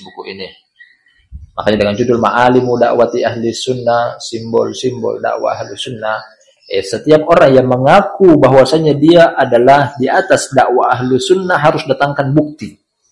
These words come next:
Harus datangkan karakter, ciri-ciri, sifat-sifat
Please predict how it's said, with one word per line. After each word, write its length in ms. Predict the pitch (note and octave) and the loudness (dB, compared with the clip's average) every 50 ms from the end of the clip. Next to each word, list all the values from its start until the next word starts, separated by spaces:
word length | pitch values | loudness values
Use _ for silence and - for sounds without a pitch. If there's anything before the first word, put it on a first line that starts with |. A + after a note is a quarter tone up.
| _ _ _ _ _ _ _ _ _ _ _ _ _ _ _ - - - | _ _ _ _ _ _ _ _ _ _ _ _ _ _ _ -20 -10 -4
Harus 280 | A2+ A#2 B2 C3 C3 - C3 | -2 0 0 0 0 0 0
datangkan 560 | B2 A#2+ - B2+ C3 C3 C3+ C3 C3 B2+ - - | -2 0 2 0 0 2 2 0 0 0 -2 0
karakter, 640 | A#2+ B2 C#3 D3 C#3+ - - - D3+ C#3+ A#2 - - - - - - | 2 2 2 2 0 -2 -4 2 2 2 4 2 -2 -6 -12 -14 -10
ciri-ciri, 640 | - - B2+ G2+ A#2 A2+ G#2+ - C#3+ D#3+ D3+ A#2 G#2 | -4 -2 -2 0 0 -2 -2 2 4 4 4 4 0
sifat-sifat 720 | - - A#2 - G#2+ G#2 - - F3+ F#3+ - G3+ G3 G3+ | -2 -4 0 0 0 0 2 2 2 4 4 4 2 2